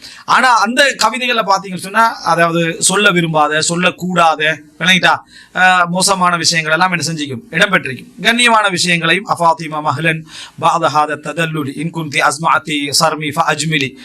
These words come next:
அப்படின்னு ஒரு, ஒரு பெரும் பகுதி இருக்கு. "நீ வந்து என்னை பகைப்பதாக முடிவெடுத்திருந்தால் அந்த பகைமையை அழகாக செய்துவிடு" இப்படி என்று ஒரு இது வரைக்கும் நம்ம கவிதையில படிக்குமா?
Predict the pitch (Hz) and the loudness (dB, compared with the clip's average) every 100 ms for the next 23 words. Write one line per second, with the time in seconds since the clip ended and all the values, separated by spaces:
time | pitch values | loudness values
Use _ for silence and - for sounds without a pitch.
0 | - - 156 170 214 208 190 190 180 185 | -10 -4 0 2 2 2 2 0 2 2
1 | 202 185 165 147 - 143 180 185 175 175 | 2 2 0 -4 -10 -12 -8 -6 0 0
2 | 170 175 160 170 175 170 160 165 156 165 | 2 0 0 -2 0 0 0 -2 -8 -6
3 | 156 156 147 165 175 156 160 135 160 160 | -8 -10 -4 -2 0 -4 -4 -2 -2 0
4 | 151 156 165 156 156 147 143 139 139 - | 2 2 0 0 -2 -6 -6 -4 -4 -6
5 | - - - 156 170 190 214 254 - - | -10 -16 -10 -2 2 4 4 0 -2 -20
6 | - 175 180 - _ _ _ - 185 175 | -6 -2 -2 -4 _ _ _ -2 2 2
7 | 160 170 214 226 220 185 214 214 196 190 | 4 2 2 2 2 0 2 2 2 0
8 | 190 | 2